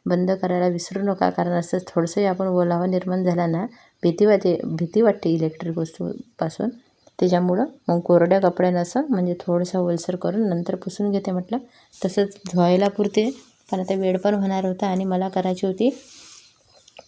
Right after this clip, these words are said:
उद्या आहे आखाडी, म्हणजेच गुरुपौर्णिमा, त्याची पूर्वतयारी करायची होती. पुरण वगैरे वाटून घ्यायचं होतं,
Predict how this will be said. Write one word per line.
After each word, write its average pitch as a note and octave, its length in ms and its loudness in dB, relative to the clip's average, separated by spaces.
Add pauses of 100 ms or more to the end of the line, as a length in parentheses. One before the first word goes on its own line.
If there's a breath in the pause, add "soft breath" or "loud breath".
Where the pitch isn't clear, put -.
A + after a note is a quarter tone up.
(120)
उद्या F3+ 240 4
आहे G3 140 6
आखाडी, F#3 360 4
म्हणजेच F3 540 0
गुरुपौर्णिमा, F3+ 640 2
त्याची E3+ 260 -4
पूर्वतयारी F#3+ 600 0
करायची F3 380 -2
होती. F3+ 160 -4
पुरण F#3+ 360 -2
वगैरे F#3+ 300 0
वाटून F#3 380 0
घ्यायचं F3 280 0
होतं, F3 180 -4